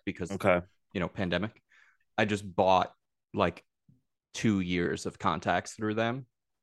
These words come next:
Speaker 2: Okay.
Speaker 1: before my full year was up. So I basically haven't had a new prescription or seen an eye doctor in, like, three years since pre-pandemic. And then I went, and my doctor was like, "You're wearing these Hubble contacts? It's fucking trash." He goes, "Don't wear these." <laughs>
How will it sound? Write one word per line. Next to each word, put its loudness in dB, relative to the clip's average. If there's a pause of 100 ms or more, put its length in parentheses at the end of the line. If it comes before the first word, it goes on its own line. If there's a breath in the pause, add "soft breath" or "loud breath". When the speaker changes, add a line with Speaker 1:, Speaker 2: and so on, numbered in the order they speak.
Speaker 2:
Okay. 2 (420)
Speaker 1:
before 2
my 2
full 0
year 0
was -2
up. 0
So 2
I 8
basically 2
haven't 0
had 0
a -4
new -2
prescription -6
or -16
seen -4
an -6
eye 2
doctor -2
in, -12
like, -14
three -4
years -4
since -12
pre-pandemic. -2 (840)
And -2
then 2
I 4
went, 2
and -4
my 0
doctor 0
was -4
like, 0 (180)
"You're -4
wearing 6
these 0
Hubble 0
contacts? -2
It's -10
fucking -2
trash." -2 (120)
He -10
goes, -2
"Don't 0
wear 4
these." -8
<laughs> -20